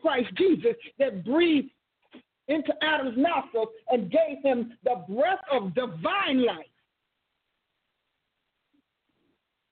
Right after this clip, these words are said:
and divine blood. But you won't get that if you keep listening to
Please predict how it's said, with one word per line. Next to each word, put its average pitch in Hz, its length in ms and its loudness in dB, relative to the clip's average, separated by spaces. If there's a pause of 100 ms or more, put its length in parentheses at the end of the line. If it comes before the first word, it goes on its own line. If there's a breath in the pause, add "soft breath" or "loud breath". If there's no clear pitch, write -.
(540)
and 214 220 -4
divine 196 680 -2
blood. 165 300 2 (3250)
But 208 140 -6
you 285 120 4
won't 311 240 2
get 302 180 2 (100)
that - 220 -6 (2000)
if 220 180 -2
you 269 120 2 (100)
keep 302 180 2
listening 262 360 2
to 254 80 0